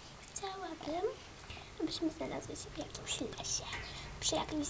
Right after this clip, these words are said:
kryształowym stole. Wow. Yeah, haha. <laughs> Jesteśmy wróczkami czy szaleńcami.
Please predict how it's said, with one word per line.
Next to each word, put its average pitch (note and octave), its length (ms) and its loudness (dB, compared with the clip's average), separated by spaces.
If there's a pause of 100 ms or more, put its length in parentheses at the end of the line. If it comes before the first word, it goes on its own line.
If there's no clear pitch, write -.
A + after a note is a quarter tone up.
kryształowym - 1000 4
stole. C#4 360 8 (680)
Wow. C4+ 680 12 (800)
Yeah, C#4 760 12
haha. B3 720 12 (1500)
<laughs> D4 440 12
Jesteśmy C4 500 12
wróczkami C4+ 460 12
czy - 120 12
szaleńcami. A#3+ 500 12